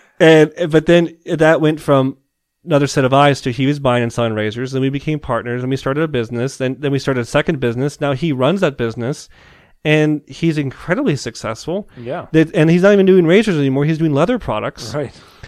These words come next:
Speaker 1: And he has, he has a very, you know, very successful leather business, and I'm incredibly proud for him to have.
Speaker 2: Yeah, yeah, me
Speaker 1: And it
Speaker 2: too.
Speaker 1: all started because he said yes
Speaker 2: Mm, to that first
Speaker 1: to that first going out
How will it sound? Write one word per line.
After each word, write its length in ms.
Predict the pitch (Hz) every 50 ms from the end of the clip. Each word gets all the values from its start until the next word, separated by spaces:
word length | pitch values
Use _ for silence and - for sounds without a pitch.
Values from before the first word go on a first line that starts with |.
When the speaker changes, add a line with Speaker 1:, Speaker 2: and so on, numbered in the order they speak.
| - _ _ - -
Speaker 1:
And 300 | 175 170 170 175 180 139
he 220 | 156 147 190 190
has, 440 | 180 180 180 175 175 170 156 - - _ _ -
he 220 | - - 185 185
has 200 | 175 180 170 156
a 60 | 151 127
very, 400 | 123 120 127 135 160 202 247 254 208 - - _ - 285 285 _ _ _ _ _
you 200 | - - 160 139
know, 120 | 127 120
very 500 | 120 123 131 160 196 226 240 220 170 151
successful 580 | - - 139 - 135 120 120 - - 127 123 123
leather 280 | 123 123 147 185 208
business, 340 | 170 139 123 117 120 117 -
and 80 | 127 123
I'm 100 | 127 151
incredibly 380 | 135 - - 196 220 180 139
proud 320 | - - 127 131 180 214 -
for 160 | - 143 120
him 180 | 120 110 113 113
to 100 | 120 113
have. 280 | 135 160 151 127 120
Speaker 2:
Yeah, 160 | 131 139 127 - - _ - 131
yeah, 120 | 110 110 110
me 100 | 107 151
Speaker 1:
And 100 | 151 160
it 60 | 156
Speaker 2:
too. 100 | 127 123
Speaker 1:
all 220 | 160 165 190 196
started 400 | 190 - 190 185 202 208 180 147
because 320 | 147 147 139 - 147 131 -
he 140 | - 151 160
said 400 | 147 - 143 131 127 127 131 135 _ _ _ _ _ _
yes 680 | - 139 131 143 160 143 131 156 - - - - - - 101
Speaker 2:
Mm, 400 | 101 101 101 98 95 90 87 87 _ _ _ _
to 80 | -
that 220 | 101 104 98 - _
first 280 | _ 104 101 98 - -
Speaker 1:
to 100 | - 165
that 220 | 170 175 180 175
first 300 | - 202 196 185 185 -
going 220 | 170 170 175 180 185
out 220 | 185 185 -